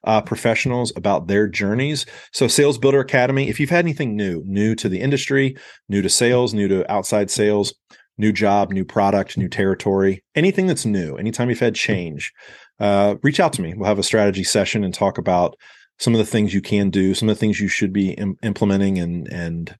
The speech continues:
possibly if you wanna, uh, go through the whole process of Sales Builder Academy, we can talk about that as well. Sales Escape Plan. That is for those people who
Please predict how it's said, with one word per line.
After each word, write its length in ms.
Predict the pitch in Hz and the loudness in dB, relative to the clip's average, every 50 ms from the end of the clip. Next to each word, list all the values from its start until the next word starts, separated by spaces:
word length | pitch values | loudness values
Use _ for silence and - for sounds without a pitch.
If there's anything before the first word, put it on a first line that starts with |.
| _ _ - | _ _ 0
possibly 440 | - 113 107 - - 113 117 113 107 | 0 0 2 2 2 2 2 2 2
if 140 | 101 - | 2 0
you 100 | 107 104 | 0 0
wanna, 300 | 104 107 104 101 101 98 - - - - - - - _ _ - | 2 2 2 0 -2 -4 -8 -16 -20 -20 -20 -20 -20 _ _ -4
uh, 140 | 98 90 | -4 -2
go 180 | 87 85 107 101 | 0 2 2 0
through 220 | 98 - - 107 | 2 0 0 0
the 60 | 101 95 | 2 2
whole 260 | 95 101 101 101 101 | 2 4 4 4 2
process 760 | 101 - - 101 104 101 - 123 113 110 - - - - - - - | 0 0 0 2 2 0 0 -2 -2 -2 -2 -6 -10 -12 -14 -14 -12
of 260 | 90 92 90 87 85 | -8 -6 -6 -6 -6
Sales 220 | - - 110 98 - | -4 -2 -2 -2 0
Builder 240 | - 107 98 98 | 0 0 0 0
Academy, 420 | 92 - - 101 95 104 101 107 101 | 0 0 0 0 0 0 -2 -2 -2
we 100 | 95 87 | -4 -4
can 80 | - | -4
talk 180 | 87 - 95 - | -4 -4 -2 -2
about 160 | - 98 - | -2 -4 -2
that 140 | - 98 95 | -2 -2 -2
as 100 | 95 98 | 0 2
well. 320 | 110 120 139 156 135 - _ - - _ _ _ _ - | 2 2 2 2 0 -4 _ -20 -20 _ _ _ _ -12
Sales 280 | - - 151 156 156 151 | -2 0 2 2 2 0
Escape 320 | 139 - - 139 117 - | -2 0 0 0 0 -2
Plan. 260 | - - 82 - - _ _ _ _ _ _ _ _ _ _ _ _ _ _ _ _ _ _ - - - | -4 -12 -14 -14 -16 _ _ _ _ _ _ _ _ _ _ _ _ _ _ _ _ _ _ -16 -4 0
That 140 | 120 117 120 | 2 2 4
is 100 | 120 117 | 2 2
for 120 | - 117 | 0 0
those 280 | 90 110 113 110 110 - | 2 4 4 4 2 0
people 380 | - - 117 117 120 120 110 | -2 -2 -4 -2 -2 -2 -2
who 340 | 95 104 104 101 98 95 90 | 0 2 2 2 2 0 -2